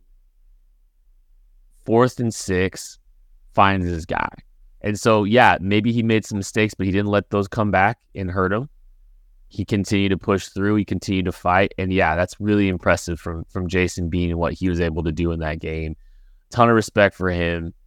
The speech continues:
I'm really excited to see, you know, how he and this program responds in this game against Iowa State.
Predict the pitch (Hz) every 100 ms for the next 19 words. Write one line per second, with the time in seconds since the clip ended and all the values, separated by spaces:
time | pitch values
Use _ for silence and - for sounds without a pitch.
0 | _ - 107 127 127 113 - 107 104 98
1 | - 95 95 92 - 101 92 87 92 90
2 | - 101 98 98 92 92 - 95 92 87
3 | 85 87 - 82 85 85 87 87 - 90
4 | 87 87 82 85 85 87 - 85 85 -